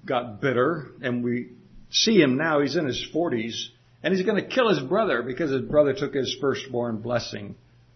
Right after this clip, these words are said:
So he continues in character. He's jealous of others. This is natural man, jealous of others and vengeful towards those who do him wrong. He held a grudge against Jacob. He hated him,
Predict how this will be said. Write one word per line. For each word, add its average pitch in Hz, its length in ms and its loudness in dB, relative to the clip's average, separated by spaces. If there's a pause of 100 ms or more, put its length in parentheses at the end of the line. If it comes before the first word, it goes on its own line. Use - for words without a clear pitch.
(540)
So 143 200 0
he 151 280 2 (220)
continues 196 640 4
in 156 160 2
character. 147 580 0
He's 110 240 -4
jealous 202 480 4
of 139 140 0
others. 117 640 0
This 226 200 0
is 190 140 -4
natural 185 400 -2
man, 117 320 -2
jealous 180 460 2
of 202 100 -2
others 131 380 0
and 143 340 -2
vengeful 139 800 4 (840)
towards 147 460 2
those 131 400 2
who 120 280 2
do 120 260 0
him 110 220 0
wrong. 107 640 0 (1200)
He 127 140 0
held 175 340 4
a - 20 6
grudge 156 340 2
against 147 380 0
Jacob. 143 440 2
He 110 100 -4
hated 135 440 0
him, 98 300 -8